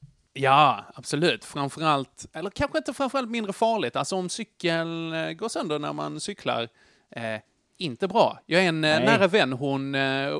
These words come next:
Speaker 1: hennes framhjul trillade av när hon var i så här dundernedförsbacke.
Speaker 2: Shit, du, jag har faktiskt
Speaker 1: Det
Speaker 2: märkt att mitt sitter löst.
Speaker 1: Kolla upp det. Hon, eh, hamnade på akuten
Speaker 2: Ja.
Speaker 1: och, eh,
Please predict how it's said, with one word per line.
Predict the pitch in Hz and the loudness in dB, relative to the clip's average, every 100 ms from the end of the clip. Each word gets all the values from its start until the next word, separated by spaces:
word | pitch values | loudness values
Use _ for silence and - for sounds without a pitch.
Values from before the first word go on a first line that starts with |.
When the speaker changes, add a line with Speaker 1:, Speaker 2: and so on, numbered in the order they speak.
| - | -4
Speaker 1:
hennes | 156 202 170 - | 0 2 2 0
framhjul | - - - 147 202 277 240 165 135 139 156 | -10 -14 0 4 6 6 4 4 2 0 -2
trillade | - 156 190 | 0 2 6
av | 220 127 127 196 - - _ _ | 6 4 2 -4 -6 -20 _ _
när | 165 | 6
hon | 196 180 | 6 8
var | 190 | 6
i | 165 | 8
så | 175 | 6
här | |
dundernedförsbacke. | 135 175 196 180 139 127 117 127 - 117 113 - - _ _ _ - - | 6 6 6 6 6 4 2 -2 -4 -4 -4 -10 -18 _ _ _ -20 -12
Speaker 2:
Shit, | - - - | -10 -8 -8
du, | - 202 190 | 0 2 8
jag | 220 156 | 10 12
har | 233 - _ | 10 6 _
faktiskt | - 226 214 120 | 0 2 2 0
Speaker 1:
Det | 110 | 2
Speaker 2:
märkt | 190 180 - | 4 4 0
att | 143 - | -2 2
mitt | 190 - | 2 2
sitter | - 196 - 139 | -2 -2 2 2
löst. | 139 220 - - - - - - _ _ _ _ _ _ _ - _ | 4 2 2 -2 -8 -10 -12 -20 _ _ _ _ _ _ _ -20 _
Speaker 1:
Kolla | - 208 220 | 4 6 6
upp | 220 269 - | 2 0 -2
det. | 202 196 113 120 147 _ | 2 4 2 -4 -12 _
Hon, | 160 202 196 | 0 0 0
eh, | 196 190 | 0 0
hamnade | 196 202 190 | -2 -2 -4
på | - | -2
akuten | 185 190 254 139 151 185 220 220 120 - | -2 -2 -4 2 6 8 6 0 -10 -10
Speaker 2:
Ja. | |
Speaker 1:
och, | 123 113 113 | -8 -6 -4
eh, | 113 110 113 110 | -4 -6 -6 -8